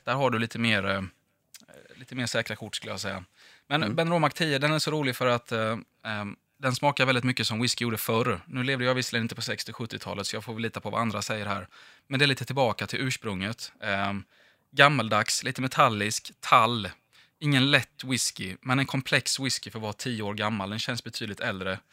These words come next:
Speaker 1: Fyrtiotre procent. Väldigt spännande om man vill lära sig mer om hur whisky smakade förr. Ben Romach tio.
Speaker 2: Mm.
Speaker 1: Och sist men inte minst, det är en whisky som du under inga omständigheter någonsin alls skulle köpa. Och det är Kilhoman Loch Gorm,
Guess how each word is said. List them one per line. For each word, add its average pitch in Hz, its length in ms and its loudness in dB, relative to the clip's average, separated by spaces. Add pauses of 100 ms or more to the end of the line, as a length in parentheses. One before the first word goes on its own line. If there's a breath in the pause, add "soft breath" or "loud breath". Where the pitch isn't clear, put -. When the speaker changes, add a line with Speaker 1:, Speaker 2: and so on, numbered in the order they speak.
(320 soft breath)
Speaker 1:
Fyrtiotre 131 500 -2
procent. - 680 -2 (240 soft breath)
Väldigt 139 380 2
spännande 104 680 2
om 123 140 0
man 120 120 2
vill 120 140 0
lära 120 360 4
sig - 160 -4
mer 98 400 -4
om 110 60 -10
hur 110 140 -6
whisky 107 240 -6
smakade 98 360 -6
förr. 92 320 -8 (100)
Ben 127 240 2
Romach 98 320 -2
tio. 95 300 -8 (640 soft breath)
Speaker 2:
Mm. 123 200 -2 (880 soft breath)
Speaker 1:
Och 127 140 -2
sist - 200 2
men 143 120 4
inte 139 140 0
minst, 120 280 2
det 139 60 2
är 127 40 4
en 123 80 4
whisky 113 240 0
som 120 160 0
du 120 240 -2
under 113 260 -4
inga 123 240 0
omständigheter 104 640 -2
någonsin 113 340 -2
alls 151 460 0
skulle 120 220 -4
köpa. 107 560 0
Och 120 120 -8
det 123 60 4
är 117 140 4
Kilhoman 110 800 0
Loch 110 360 2
Gorm, 113 480 2